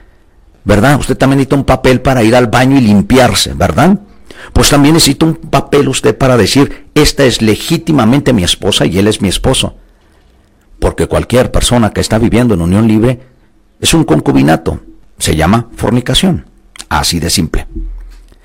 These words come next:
Entonces, eso no nos gusta porque se oye feo. Pero ¿qué crees?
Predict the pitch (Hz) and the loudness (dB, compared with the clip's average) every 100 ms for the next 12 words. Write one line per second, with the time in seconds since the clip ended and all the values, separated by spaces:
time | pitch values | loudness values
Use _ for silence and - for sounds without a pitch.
0 | - 101 - 104 117 - - - _ 139 | -4 -2 0 0 0 -6 -14 -20 _ 0
1 | 143 147 123 123 107 117 - 104 87 - | 0 2 2 2 0 -2 -2 -4 -4 -4
2 | 87 90 104 - 113 101 - - - 117 | 0 2 2 2 2 0 -4 -18 -4 -2
3 | 107 - 127 135 131 - | 0 0 -2 2 0 0